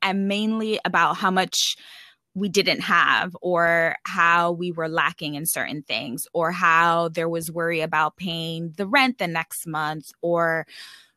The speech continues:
running out of groceries, you know, until the next paycheck. So there wasn't really much conversation or at least any financial literacy or financial education about money. I remember my mom used to have a notebook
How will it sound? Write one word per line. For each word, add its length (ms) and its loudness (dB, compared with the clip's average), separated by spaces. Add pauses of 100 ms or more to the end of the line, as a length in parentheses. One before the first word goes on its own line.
running 280 2
out 120 2
of 100 -2
groceries, 920 2 (320)
you 140 -4
know, 260 0
until 280 -4
the 80 -2
next 400 -4
paycheck. 500 -4 (400)
So 160 2
there 100 4
wasn't 680 0
really 260 2
much 420 4
conversation 1040 0
or 140 2
at 160 0
least 300 -4
any 140 0
financial 440 -2
literacy 480 0
or 60 0
financial 440 -2
education 680 -4
about 260 -2
money. 400 -8 (640)
I 100 2
remember 720 4
my 160 4
mom 480 4
used 300 -2
to 100 0
have 300 0
a 60 0
notebook 680 -2